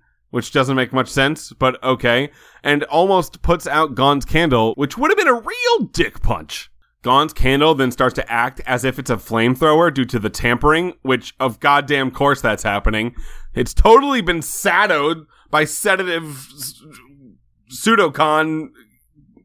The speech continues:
whatever his name is over here, and he's laughing his malaise off as he's just like a lazy piece of shit with droopy ass eyes, being a dick and winning this challenge.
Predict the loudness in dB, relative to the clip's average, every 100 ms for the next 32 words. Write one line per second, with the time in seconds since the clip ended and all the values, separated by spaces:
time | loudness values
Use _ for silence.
0 | _ _ -4 0 4 4 2 2 2 2
1 | 4 4 4 4 4 2 -2 -20 -20 _
2 | -2 0 0 2 2 2 -2 -2 -2 0
3 | 0 2 2 2 2 0 0 0 -2 -2
4 | -2 0 2 0 0 0 2 2 2 2
5 | 0 0 -2 -2 -8 0 2 0 _ -12
6 | -10 -10 -12 0 2 4 4 4 2 2
7 | 2 2 -2 -6 -14 -2 0 2 2 2
8 | 2 2 -2 0 2 2 0 0 0 2
9 | 0 -2 -8